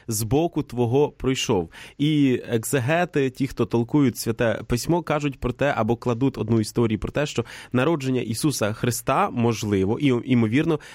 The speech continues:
не відбувалося звичайним фізіологічним шляхом, як це відбувається з усіма жінками, які народжують. А Христос пройшов таким собі безболісним, е, шляхом через, е, бік, як оспівується саме в цьому творі,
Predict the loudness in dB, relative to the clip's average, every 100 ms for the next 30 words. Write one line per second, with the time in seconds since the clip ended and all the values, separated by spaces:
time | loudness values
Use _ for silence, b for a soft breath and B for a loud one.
0 | B 0 0 -2 0 0 0 -2 -2 -2
1 | 0 2 2 0 -4 -4 0 2 2 0
2 | -2 -4 -2 -2 0 0 0 -2 -2 -2
3 | 0 0 0 -6 -4 0 0 2 0 0
4 | -2 0 -2 0 2 2 0 -8 -10 B
5 | B B 0 2 2 0 -2 -2 -4 -2
6 | 0 0 -2 -4 -2 0 -2 -2 -6 -8
7 | -2 -2 -2 -2 -2 -2 B B -2 0
8 | 0 0 0 0 0 0 0 0 0 -2
9 | -2 0 -2 0 0 0 -4 B -8 0
10 | 0 0 -2 -2 -2 -2 -2 0 0 0
11 | 0 -2 -4 0 4 4 2 -4 0 0
12 | 0 0 0 0 0 0